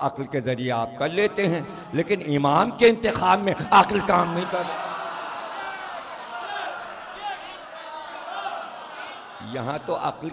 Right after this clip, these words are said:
की ज़्यादा ज़रूरत थी कि असल तो आपका हिदायत करने वाला, आपका टीचर, आपका मास्टर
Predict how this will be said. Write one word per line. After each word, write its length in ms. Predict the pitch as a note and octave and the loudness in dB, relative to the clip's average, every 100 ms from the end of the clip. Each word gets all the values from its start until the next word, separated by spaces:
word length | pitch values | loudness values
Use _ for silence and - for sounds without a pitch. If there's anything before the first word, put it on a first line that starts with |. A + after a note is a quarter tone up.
| - | -8
की 100 | E3 | -4
ज़्यादा 360 | B2 A#2 C3 | -2 -2 -4
ज़रूरत 560 | F3+ - F3 F3 C3+ - | -6 -8 -8 -8 -8 -10
थी 140 | - - C#3+ - - - - - - - - - - - - - | -14 -14 -14 -16 -18 -18 -20 -20 -20 -20 -20 -20 -20 -20 -20 -16
कि 60 | - - | -8 -4
असल 340 | D3+ - G3+ F#3 | -4 -4 -10 -2
तो 100 | - | 2
आपका 680 | F#3 - D#3 F3 F3 D#3+ F#3 | 2 2 2 2 0 0 2
हिदायत 600 | C#3+ B2 B2 D3 F3 F3+ - | 2 0 2 2 2 0 0
करने 340 | E3 C#3+ F3+ | -2 0 -4
वाला, 420 | D#3+ D3+ D3+ F3 A#3+ A#3+ D3 - - - C#3+ | 0 2 4 6 6 4 0 -6 -14 -8 -2
आपका 340 | E3 - F3 E3+ | -2 -2 -4 -4
टीचर, 640 | D#3+ D#3+ - F#3+ A#3+ A3+ - - - - | -4 -6 2 10 10 10 4 -8 -10 -6
आपका 440 | D3 E3+ - F3 | -2 -2 -2 -2
मास्टर 1080 | E3+ E3 E3 - G3 A#3 A3 A3 - - A#3 | 0 2 0 4 10 12 12 6 -6 -10 -14